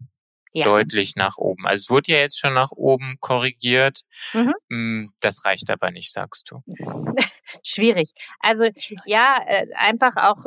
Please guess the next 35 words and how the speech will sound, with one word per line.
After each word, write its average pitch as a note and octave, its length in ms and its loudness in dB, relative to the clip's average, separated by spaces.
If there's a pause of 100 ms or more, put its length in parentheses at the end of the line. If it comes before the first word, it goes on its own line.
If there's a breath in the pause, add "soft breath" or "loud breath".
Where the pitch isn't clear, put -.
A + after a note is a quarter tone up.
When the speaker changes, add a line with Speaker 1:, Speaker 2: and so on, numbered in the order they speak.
Speaker 1:
ähm, - 240 -12
na, A#3 280 0
mit C4 200 0
dem C4+ 140 0
Hintergrund, B3 640 0
dass A#3+ 240 4
es D#4 140 -10
tatsächlich, A#3 580 2
wir A3+ 160 2
merken A3 300 0
ja G#3+ 280 2
wirklich A3+ 320 0
an G#3 120 2
allen G#3 280 2
Ecken G#3 240 -2
und G#3+ 160 -4
Enden, B3 400 -2
dass G#3+ 260 2
da G3 180 4
auch - 200 0
die A#3 120 -4
Preise G#3 840 2
in, D4 120 -2 (220)
nach C#4 160 4
oben B3 380 2
gehen. A3+ 400 0 (380 loud breath)
Könnte E4 240 0
ich D#4+ 80 -4
mir C4+ 120 4
vorstellen, G#3 760 2
dass G3 380 0
auch - 220 -2
da G3 440 6 (100)
tatsächlich, F3 600 -6 (120)
ja, G#3+ 120 2